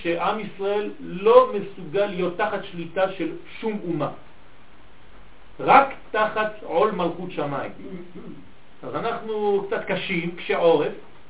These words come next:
אבל זה, זה התכונה המיוחדת שלנו. מזה אנחנו צריכים לגדול וללמוד. אז הפרה האדומה היא רמז לעם ישראל.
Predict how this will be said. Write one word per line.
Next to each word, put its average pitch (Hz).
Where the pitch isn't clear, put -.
אבל 175
זה, 226
זה 220
התכונה 208
המיוחדת 185
שלנו. 156
מזה 170
אנחנו 196
צריכים 185
לגדול 170
וללמוד. 151
אז 131
הפרה 196
האדומה 220
היא 214
רמז 214
לעם 190
ישראל. 170